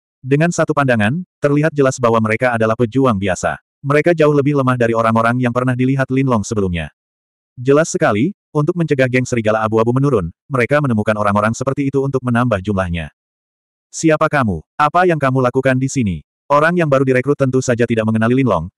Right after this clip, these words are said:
yang sebelumnya telah menakuti orang-orang di geng serigala abu-abu. "Saya di sini untuk mencari pemimpin Anda," kata Lin Long dengan tenang. "Beraninya kamu, bocah nakal. Menurutmu apakah pemimpinnya adalah seseorang yang bisa kamu temui kapanpun kamu mau?"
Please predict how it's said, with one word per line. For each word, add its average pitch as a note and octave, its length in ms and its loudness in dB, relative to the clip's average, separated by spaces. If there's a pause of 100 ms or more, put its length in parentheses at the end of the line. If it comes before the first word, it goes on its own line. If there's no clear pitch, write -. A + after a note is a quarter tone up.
(140)
yang D#3 80 2
sebelumnya A2+ 400 0
telah A2 160 0
menakuti G#2+ 320 0
orang-orang A#2+ 480 0
di G#2 80 -4
geng C3 240 -2
serigala B2 480 -2
abu-abu. F2+ 480 -2 (880)
"Saya D3+ 380 0
di E3 100 -2
sini D3 160 -2
untuk C#3 240 -4
mencari B2 240 0
pemimpin A#2+ 400 0
Anda," G#2+ 400 -2
kata C#3+ 240 0
Lin D3 160 0
Long C3 160 0
dengan G#2+ 240 0
tenang. F2+ 240 -4 (880)
"Beraninya D#3 400 2
kamu, C#3 400 0 (160)
bocah D3 400 0
nakal. F#2+ 320 -2 (260)
Menurutmu D#3+ 480 2
apakah C#3+ 240 2
pemimpinnya B2+ 560 0
adalah A2+ 160 0
seseorang A#2+ 480 -2
yang A#2+ 120 0
bisa A#2+ 200 -2
kamu C3 220 -2
temui A#2+ 240 0
kapanpun B2+ 560 0
kamu G#2 240 0
mau?" E2 300 -2